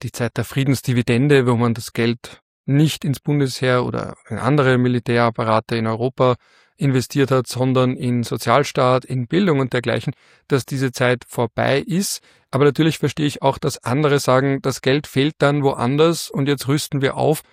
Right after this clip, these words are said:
Das Problem ist nur, dass man halt so stark abgerüstet hat, dass das jetzige Aufrüsten nicht unbedingt bedeutet, dass das Bundesheer wieder schlagkräftig wird, sondern dass,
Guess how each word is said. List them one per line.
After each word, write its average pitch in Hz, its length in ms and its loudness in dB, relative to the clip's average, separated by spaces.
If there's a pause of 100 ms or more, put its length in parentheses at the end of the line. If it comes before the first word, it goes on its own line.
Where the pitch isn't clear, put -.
(300)
Das 139 120 2
Problem 131 320 2
ist 143 140 0
nur, 147 100 2
dass 139 120 0
man 135 100 2
halt 127 140 0
so 135 120 -2
stark - 280 -2
abgerüstet 127 640 0
hat, 135 180 0
dass 131 120 -2
das - 200 -4
jetzige 123 460 -2
Aufrüsten 139 880 2
nicht 135 240 -2
unbedingt 139 420 2
bedeutet, 120 460 0
dass 127 80 -6
das - 160 -6
Bundesheer 123 440 -2
wieder 120 160 -2
schlagkräftig 123 680 -2
wird, 131 180 2
sondern 127 260 2
dass, 123 220 -2